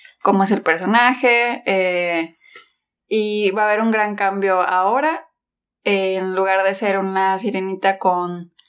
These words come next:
pelirroja, eh, piel blanca, ahora va a ser una, eh, sirenita, eh, con piel morena, cabello oscuro.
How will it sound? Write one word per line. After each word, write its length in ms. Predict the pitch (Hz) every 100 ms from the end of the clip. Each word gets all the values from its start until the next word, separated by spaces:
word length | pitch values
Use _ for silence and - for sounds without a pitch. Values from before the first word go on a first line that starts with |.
| _ _ _
pelirroja, 1000 | 214 220 262 233 226 226 214 208 208 214 -
eh, 400 | 202 190 185 185
piel 300 | 202 190 185
blanca, 600 | 196 220 226 233 285 - -
ahora 340 | 196 185 185 185
va 120 | 185
a 40 |
ser 560 | 180 190 185 180 175 - -
una, 720 | 196 190 190 185 180 - -
eh, 680 | 160 185 180 175 175 170 165 170
sirenita, 760 | 190 196 202 202 214 262 - _ _ _ _ _ -
eh, 680 | 180 175 170 165 165 160 156
con 260 | 175 170
piel 220 | 175 180 180
morena, 540 | 196 226 233 294 _ _ -
cabello 400 | 185 185 180 175
oscuro. 560 | - 269 262 277 285